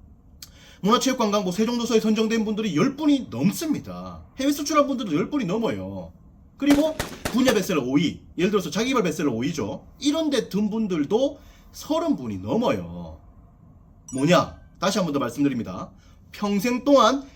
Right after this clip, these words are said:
책을 안 써본 분들이 저를 만나서 이룬 위대한 결과입니다.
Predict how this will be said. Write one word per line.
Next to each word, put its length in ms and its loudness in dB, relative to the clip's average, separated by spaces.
책을 600 -4
안 260 2
써본 320 -2
분들이 520 2
저를 260 2
만나서 680 0
이룬 420 0
위대한 480 2
결과입니다. 760 -12